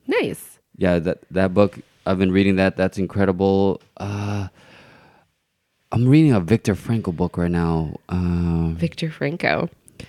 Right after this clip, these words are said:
Speaker 1: uh, Viktor Frankl, he has a book called Man's Search for Meaning.
Speaker 2: Oh, yeah.
Speaker 1: Yeah, it
Speaker 2: That's
Speaker 1: is.
Speaker 2: a, that's one of those on the list. That's, like,
Speaker 1: Mm-hmm.
Speaker 2: a quintessential book.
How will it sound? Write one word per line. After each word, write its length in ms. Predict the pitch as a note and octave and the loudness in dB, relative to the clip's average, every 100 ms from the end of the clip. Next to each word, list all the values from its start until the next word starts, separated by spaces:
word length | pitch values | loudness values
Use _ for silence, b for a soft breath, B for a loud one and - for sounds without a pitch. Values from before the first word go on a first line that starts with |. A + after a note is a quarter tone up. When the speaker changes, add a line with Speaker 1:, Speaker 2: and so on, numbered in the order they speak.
| - | -4
Speaker 1:
uh, 140 | F2+ D#2+ | -2 0
Viktor 340 | G#2 - B2 | 0 2 0
Frankl, 800 | A2+ G#2 F#2 F2 F#2 F#2 F2+ D#2+ _ - _ _ - | 2 2 2 2 4 4 4 0 _ -20 _ _ -16
he 560 | F#2 A2+ A2+ A2+ A2 | -10 -4 0 0 0
has 220 | A2 F#2 | 0 -2
a 60 | F2+ | -2
book 220 | E2+ F#2+ | -2 -2
called 480 | - F#2+ F#2 F2+ - | 0 2 2 0 -2
Man's 540 | F#2 G2+ G#2+ G2 F#2+ | 0 2 0 -4 -8
Search 260 | - F#2+ F#2 | -4 -2 -2
for 160 | - F2 | -4 -2
Meaning. 480 | F2 G2+ A2+ A#2+ - | 0 0 -2 -4 -2
Speaker 2:
Oh, 180 | - A#4 | 2 4
yeah. 500 | C#4+ G4+ D4+ F#3+ F3+ _ - | 2 0 -2 -4 -12 _ -6
Speaker 1:
Yeah, 280 | F#2 F2+ D#2+ - | -2 -2 -4 -2
it 40 | |
Speaker 2:
That's 160 | F#2+ G2 | 0 2
Speaker 1:
is. 0 | |
Speaker 2:
a, 240 | A4+ G3 E3 | 4 4 4
that's 360 | F3+ - - | 2 0 -2
one 180 | A3+ G3+ | 0 2
of 80 | F3+ | 2
those 600 | E3+ D#3+ D3+ D3+ - - - | 2 2 0 -2 -8 -6 0
on 180 | E3 | 2
the 80 | D#3+ | 4
list. 600 | C#3 C3 D#3+ - - - - | 6 4 4 -2 -8 -10 0
That's, 240 | D#3+ D#3 - | 2 4 4
like, 140 | F3+ | 2
Speaker 1:
Mm-hmm. 220 | C3+ C#3+ | 2 0
Speaker 2:
a 20 | |
quintessential 680 | C3+ D#3 D3 D#3 C#3+ D3 C3+ | -2 -4 -2 -2 -4 -2 -2
book. 420 | A#2+ G2 - - | 0 -2 -4 -10